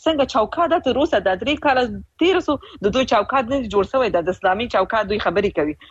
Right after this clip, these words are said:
تاسې اول خپل ځان مسلمان کې سم، خپل نفس کنټرول کې، خپل،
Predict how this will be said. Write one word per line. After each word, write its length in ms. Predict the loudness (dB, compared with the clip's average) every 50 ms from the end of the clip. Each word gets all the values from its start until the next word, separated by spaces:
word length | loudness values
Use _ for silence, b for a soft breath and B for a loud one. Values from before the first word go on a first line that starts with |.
| B B B 0
تاسې 300 | 0 0 2 0 0 0
اول 400 | 2 2 2 2 0 0 0 -4
خپل 340 | -8 -8 -6 -2 -2 -2 -2
ځان 300 | -2 -4 -2 -2 -2 -2 -2 -4
مسلمان 480 | -6 -4 -2 -2 0 0 0 -2 -2 -2
کې 80 | -6
سم، 280 | -4 -4 -4 -2 -2 -4
خپل 300 | -2 0 -2 -2 0 0
نفس 260 | 0 -2 -2 -4 -2
کنټرول 400 | -2 -2 0 2 2 2 2 2
کې، 200 | 0 -2 -4 -4 -6 B B B B B B B -2 -2 -2
خپل، 320 | -2 2 2 0 0 0